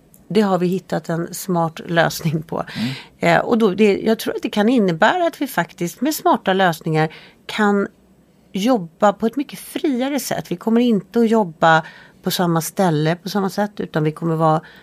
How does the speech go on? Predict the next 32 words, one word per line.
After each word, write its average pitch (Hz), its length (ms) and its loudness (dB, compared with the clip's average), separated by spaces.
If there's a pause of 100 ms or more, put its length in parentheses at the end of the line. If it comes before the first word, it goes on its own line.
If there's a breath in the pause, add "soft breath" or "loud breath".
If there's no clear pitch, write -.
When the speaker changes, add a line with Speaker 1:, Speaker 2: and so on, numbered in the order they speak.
(240 loud breath)
Speaker 1:
eh, 160 460 0
lite 175 300 -4
mera 156 280 4
nomader. 151 520 2
Vi 160 140 -2
kommer 156 280 0
att, 156 240 0
att 180 160 -2
inte 233 240 0
bara 269 180 2
byta 226 520 -4
arbetsgivare 277 480 0
utan 226 200 0
ha 262 80 0
flera 254 380 -2
arbetsgivare 190 580 -2
igång 175 280 -2
samtidigt. 285 800 -6 (880 loud breath)
Eh, 190 400 8 (180)
utan 262 300 2
att 262 100 2
det 262 80 -2
är 254 40 2
något 240 120 2
konstigt, - 640 -4
utan 220 220 2
att 262 120 2
det 269 80 -4
förstärker, - 880 -4 (180)
eh, 170 400 -2
istället. - 440 -2 (580 loud breath)
Ehm. 175 720 4